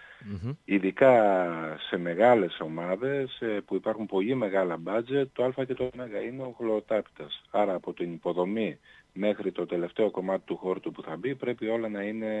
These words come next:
Speaker 2: συνεντέλεια.
Speaker 1: Επειδή φαντάζομαι επιθεωρήσατε και τον, ε, το χώρο πριν ξεκινήσετε τις εργασίες, ε, διαπιστώσατε αυτό το οποίο βλέπαμε και εμείς και κυρίως οι ποδοσφαιριστές όλη τη χρονιά, ότι ήταν σε κακή κατάσταση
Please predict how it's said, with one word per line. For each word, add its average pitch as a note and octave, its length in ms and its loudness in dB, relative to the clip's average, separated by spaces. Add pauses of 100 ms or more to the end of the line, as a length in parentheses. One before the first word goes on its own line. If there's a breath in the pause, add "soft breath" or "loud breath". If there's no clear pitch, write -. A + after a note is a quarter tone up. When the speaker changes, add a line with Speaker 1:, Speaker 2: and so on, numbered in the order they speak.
(840 loud breath)
Speaker 2:
συνεντέλεια. F2 600 -2 (760 soft breath)
Speaker 1:
Επειδή G#2+ 280 -4
φαντάζομαι C3 420 -2
επιθεωρήσατε A2 840 -4
και - 160 -10
τον, E2 1080 -10
ε, D2 300 -16 (200)
το G#2+ 80 -4
χώρο G#2+ 340 -2
πριν G#2+ 160 -6
ξεκινήσετε G#2 460 -8
τις - 100 -16
εργασίες, G#2 680 -6
ε, A#2 240 -4
διαπιστώσατε B2 680 -2
αυτό B2 140 -4
το B2 60 0
οποίο B2 180 -2
βλέπαμε B2 320 -2
και A2+ 120 -4
εμείς A2+ 180 -2
και B2 80 -12
κυρίως A#2 220 -4
οι - 40 -16
ποδοσφαιριστές A2 540 -8
όλη A2+ 120 -6
τη F#2+ 100 -10
χρονιά, G2+ 260 -4
ότι A#2+ 120 -6
ήταν B2 300 -4
σε A2 260 -6
κακή - 240 -8
κατάσταση F2 580 -10